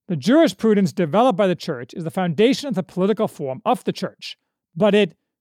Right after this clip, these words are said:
goes further because it represents something other and more than secular jurisprudence. Not only the idea of justice,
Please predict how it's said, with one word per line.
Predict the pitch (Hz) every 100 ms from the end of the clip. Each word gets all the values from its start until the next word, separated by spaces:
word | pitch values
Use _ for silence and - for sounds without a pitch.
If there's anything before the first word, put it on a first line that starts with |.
| -
goes | 202 165
further | - 285 339 196 170
because | 170 151
it |
represents | 156 170 135 170 160
something | - 196 214
other | 277 294 185 170 - _ _
and | - 202 190
more | 285 214 160
than | 175 202
secular | - 151 - 147
jurisprudence. | 151 131 139 123 - 262 220 - - - _ _ _ _ _ -
Not | 175 226 320
only | 254 196 185
the | 170
idea | 160 151 196 269 226
of | 127
justice, | 160 190 - - -